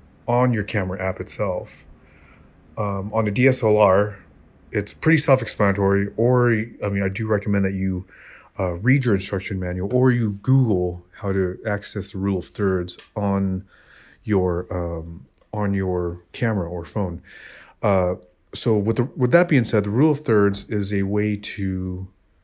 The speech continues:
uh, is a way to compose your shot, uh, properly. So that's gonna go into number two, which is composition. So rule of thirds and composition play hand in hand because,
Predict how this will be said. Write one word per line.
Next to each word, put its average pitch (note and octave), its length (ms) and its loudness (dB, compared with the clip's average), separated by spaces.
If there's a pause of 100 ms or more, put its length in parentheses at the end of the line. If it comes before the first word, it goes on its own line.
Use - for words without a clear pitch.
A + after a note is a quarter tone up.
(800)
uh, F2 320 -2 (1800)
is A2 140 -2
a - 20 0
way A#2 180 2
to G2+ 680 -2
compose C#3+ 500 2
your G#2 100 2
shot, F2 360 -4 (1080)
uh, G2 160 -2
properly. F2+ 640 -2 (420)
So - 160 -8
that's G#2 180 0
gonna A#2+ 160 2
go G#2+ 180 2
into G2+ 160 0
number F#2+ 220 0
two, C#3 240 -2
which A#2+ 160 -2
is - 80 -10
composition. F#2 720 -8
So - 300 -10 (300)
rule E3+ 160 8
of F3+ 60 0
thirds E3+ 200 4
and C3+ 100 2
composition A2 640 -2
play G2 300 0
hand G2 200 -2
in F2 80 -4
hand E2+ 320 -10
because, E2+ 600 -8